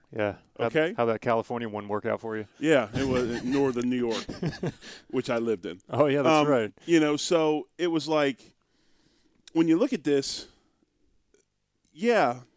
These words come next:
Speaker 2: that's great. Go out and make an extra twenty bucks, thirty bucks for it. Somebody's gonna find a way to
Speaker 1: Somebody,
Speaker 2: get a piece of it.
Speaker 1: yes. Yeah,
Speaker 2: So, and, and
Speaker 1: absolutely.
Speaker 2: you're right. It goes
Speaker 1: It,
Speaker 2: back to our thing.
Speaker 1: it,
Speaker 2: There
Speaker 1: it,
Speaker 2: are no answers yet.
Speaker 1: it, it opens up, uh, another element to this is, yes,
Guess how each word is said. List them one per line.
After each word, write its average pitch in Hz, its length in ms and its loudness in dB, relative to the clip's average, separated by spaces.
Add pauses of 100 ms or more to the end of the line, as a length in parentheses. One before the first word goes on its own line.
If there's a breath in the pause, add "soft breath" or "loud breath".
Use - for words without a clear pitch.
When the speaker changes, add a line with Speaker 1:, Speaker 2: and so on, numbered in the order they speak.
(460)
Speaker 2:
that's 190 200 -2
great. 190 360 0 (460)
Go 175 100 -2
out 185 100 2
and 156 60 -6
make 170 180 0
an 156 60 0
extra 151 260 -6
twenty 139 240 -4
bucks, 120 340 -6
thirty 127 220 -4
bucks 120 260 -4
for 123 160 -6
it. - 80 -14 (360 soft breath)
Somebody's 208 460 2
gonna 151 180 0
find 139 320 2
a 123 40 0
way 135 200 4
to 120 60 0
Speaker 1:
Somebody, 117 340 4
Speaker 2:
get 135 40 4
a 123 40 0
piece 110 100 -6
of 87 140 -8
it. - 80 -12
Speaker 1:
yes. - 380 -2 (220)
Yeah, 185 140 2
Speaker 2:
So, 175 220 4
and, 175 100 2
and 180 80 6
Speaker 1:
absolutely. 240 260 4
Speaker 2:
you're 196 100 4
right. 196 160 6
It 143 100 -2
goes 165 140 2
Speaker 1:
It, 175 80 4
Speaker 2:
back 180 200 4
to 175 120 2
our 165 100 4
thing. 208 400 0
Speaker 1:
it, 135 160 -4
Speaker 2:
There 190 140 6
Speaker 1:
it, 185 40 6
Speaker 2:
are 175 200 6
no 139 180 0
answers 135 380 -4
yet. 80 220 -14
Speaker 1:
it, 135 180 4
it 135 220 2
opens 120 420 0
up, 110 180 6 (380)
uh, 107 200 -2
another 110 380 2
element 120 340 2
to 110 60 -6
this 101 240 -2
is, 98 220 -10
yes, 98 420 -2